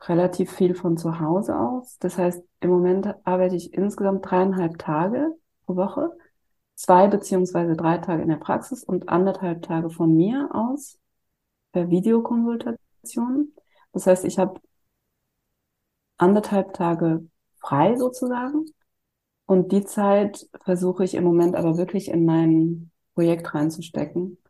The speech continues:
beziehungsweise auch noch einen Tag vom Wochenende. Das heißt, so viel wirklich freie Zeit bleibt da jetzt nicht mehr übli-, übrig, aber ja, ich hab da jetzt so eingebaut, dass ich jeden Morgen Zeit für mein Yoga hab. Das ist wirklich wichtig.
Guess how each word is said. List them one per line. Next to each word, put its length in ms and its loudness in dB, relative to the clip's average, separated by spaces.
beziehungsweise 760 2
auch 140 0
noch 180 0
einen 240 2
Tag 260 -6
vom 160 2
Wochenende. 560 -4
Das 160 -8
heißt, 320 -6
so 160 4
viel 260 4
wirklich 340 4
freie 280 0
Zeit 260 -4
bleibt 260 -6
da 40 -4
jetzt 240 -6
nicht 140 -8
mehr 160 -6
übli-, 380 -2
übrig, 440 -2
aber 280 -2
ja, 380 2
ich 280 -8
hab 240 -2
da 80 6
jetzt 200 2
so 100 2
eingebaut, 540 2
dass 260 -6
ich 140 -6
jeden 240 4
Morgen 300 2
Zeit 240 -6
für 80 -4
mein 160 2
Yoga 300 2
hab. 180 -8
Das 160 -6
ist 60 -12
wirklich 440 -8
wichtig. 640 -2